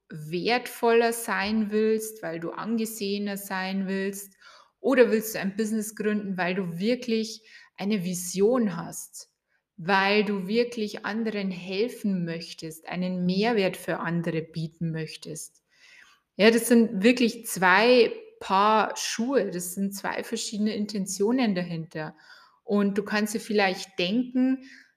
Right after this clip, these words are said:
welche Intention oder, oder welche Person, die so und so denkt, erfolgreicher sein wird. Ja, es wird immer die sein, die ein sehr, sehr starkes Warum hat. Warum mache ich etwas?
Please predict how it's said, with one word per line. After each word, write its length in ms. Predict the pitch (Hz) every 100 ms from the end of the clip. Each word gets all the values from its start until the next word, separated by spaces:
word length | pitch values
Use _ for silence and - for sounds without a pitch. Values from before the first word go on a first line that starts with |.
| _ _
welche 720 | - 180 180 254 - 247 233
Intention 960 | 233 240 233 220 196 - 202 240 262 220
oder, 520 | 196 190 185 175 -
oder 260 | 180 185 175
welche 320 | 190 247 233
Person, 960 | - 180 170 - 214 269 247 196 - - -
die 140 | 196
so 200 | 196 208
und 140 | 196 190
so 140 | 196
denkt, 520 | 180 180 202 240 247
erfolgreicher 840 | - 180 - 214 240 175 165 - 160
sein 380 | - 156 156 147
wird. 280 | 147 - _ _ _ _ _ _ _ _ _
Ja, 120 | 196
es 140 | 226 233
wird 160 | 214
immer 260 | 240 247 240
die 240 | 233 247
sein, 460 | 262 240 226 226 226
die 440 | 220 220 226 226 - - _ _ _ _ _
ein 140 | 208
sehr, 540 | 202 - - 208 254 247
sehr 260 | 240 220
starkes 720 | 220 - - - 233 226 202 180
Warum 480 | 185 196 269 247 175
hat. 400 | 175 - - -
Warum 560 | 190 202 254 269 220 -
mache 340 | 180 180 -
ich 180 | 180 -
etwas? 640 | 165 170 - 147 - -